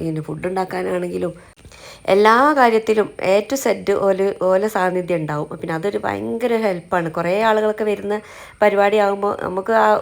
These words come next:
കുറച്ചൊന്ന് റിലാക്സ് ആവാൻ പറ്റും. പിന്നെ ബിരിയാണി വെച്ച ചെമ്പിൻ്റെ അപ്പുറത്തെ സൈഡിൽ തന്നെ ഞാൻ ചിക്കൻ പൊരിക്കുകയും ചെയ്ത്. ദാ ഈ ഒരു പരിപാടി ആയപ്പോഴത്തേക്കും രണ്ട് മണി മൂന്ന് മണി ആയിട്ടുണ്ട് കേട്ടോ. പിന്നെ ഈ അലീസൻ്റെ റെസിപ്പിയൊക്കെ വീഡിയോ എടുക്കണം എന്നൊക്കെ വിചാരിച്ചിട്ടുണ്ട് ഇനി. പിന്നെ, ഉം,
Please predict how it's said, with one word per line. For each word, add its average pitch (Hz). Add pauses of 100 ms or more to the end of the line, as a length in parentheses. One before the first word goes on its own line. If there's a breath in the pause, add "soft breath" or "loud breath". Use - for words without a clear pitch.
(140)
കുറച്ചൊന്ന് 269
റിലാക്സ് 190
ആവാൻ 165
പറ്റും. - (340 loud breath)
പിന്നെ 240
ബിരിയാണി 233
വെച്ച 233 (300)
ചെമ്പിൻ്റെ 190
അപ്പുറത്തെ 190
സൈഡിൽ 170
തന്നെ 175
ഞാൻ 160 (120)
ചിക്കൻ 160
പൊരിക്കുകയും 156
ചെയ്ത്. 151 (420 loud breath)
ദാ 220 (120)
ഈ - (120)
ഒരു 285
പരിപാടി 214
ആയപ്പോഴത്തേക്കും 190 (160)
രണ്ട് 175
മണി 190
മൂന്ന് 170
മണി 175
ആയിട്ടുണ്ട് 147
കേട്ടോ. 143 (840 loud breath)
പിന്നെ 220
ഈ - (100)
അലീസൻ്റെ 214 (160)
റെസിപ്പിയൊക്കെ 208
വീഡിയോ 196
എടുക്കണം 196
എന്നൊക്കെ 208
വിചാരിച്ചിട്ടുണ്ട് 175
ഇനി. 165
പിന്നെ, 165 (540)
ഉം, 190